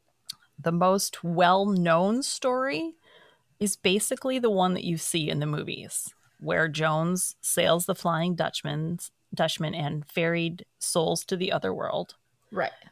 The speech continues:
Speaker 1: Um, he could only set foot on land every ten years, which, by the way, <laughs> spoiler alert, when Orlando Bloom and Elizabeth Swann finally get married,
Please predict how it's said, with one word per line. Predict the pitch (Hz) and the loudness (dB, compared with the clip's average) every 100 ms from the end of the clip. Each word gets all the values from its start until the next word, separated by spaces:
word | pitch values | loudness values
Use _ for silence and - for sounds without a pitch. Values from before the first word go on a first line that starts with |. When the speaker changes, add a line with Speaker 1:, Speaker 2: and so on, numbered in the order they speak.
| _ | _
Speaker 1:
Um, | 147 143 135 147 - | -4 -2 -4 -10 -6
he | 165 | -4
could | 170 | 2
only | 170 170 | 2 2
set | 165 - | 2 0
foot | 165 | 0
on | 156 160 | 2 2
land | 240 240 240 226 | 2 2 2 2
every | 147 139 | 0 -2
ten | 143 143 135 | -6 -4 -2
years, | 175 202 196 185 180 180 - - _ _ _ _ _ _ _ _ _ _ | 0 0 0 0 -2 -4 -6 -10 _ _ _ _ _ _ _ _ _ _
which, | 190 185 | -4 -2
by | - 170 | 2 2
the | 156 | 4
way, | 160 147 160 170 - | 2 2 0 -4 -8
<laughs> | - - - - _ _ _ _ _ _ | -16 -16 -16 -20 _ _ _ _ _ _
spoiler | - - - 151 190 202 | -8 -8 -4 0 2 4
alert, | 208 226 233 - - _ _ - - - - _ _ - | 6 6 4 0 -12 _ _ -20 -20 -20 -20 _ _ -6
when | 208 208 | 0 4
Orlando | 196 185 180 208 233 | 4 4 2 2 0
Bloom | 175 175 190 202 | 0 2 2 0
and | 180 | -2
Elizabeth | 165 170 190 202 202 | 0 0 2 0 -2
Swann | - 170 170 | 0 2 2
finally | - - 151 180 208 | 0 0 2 2 2
get | 220 | -2
married, | 185 165 185 196 | 0 2 2 0